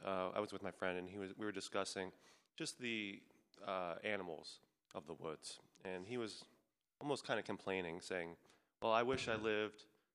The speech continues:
somewhere else where there was more exotic animals. I wish I could see flamingos and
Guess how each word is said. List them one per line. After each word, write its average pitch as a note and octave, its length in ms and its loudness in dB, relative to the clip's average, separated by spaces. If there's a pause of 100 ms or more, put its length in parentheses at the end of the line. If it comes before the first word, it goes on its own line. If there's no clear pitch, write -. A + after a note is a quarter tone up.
(120)
somewhere F#2 340 2
else F2+ 260 2
where D#2+ 300 -2 (440)
there F#2+ 80 -2
was F#2 120 -4
more F#2 180 0
exotic E2 480 0
animals. - 480 -8
I F2+ 40 -6
wish G2+ 260 0
I F#2 80 -4
could - 180 -12
see D#2+ 320 -10 (360)
flamingos F#2 760 0
and E2 400 -6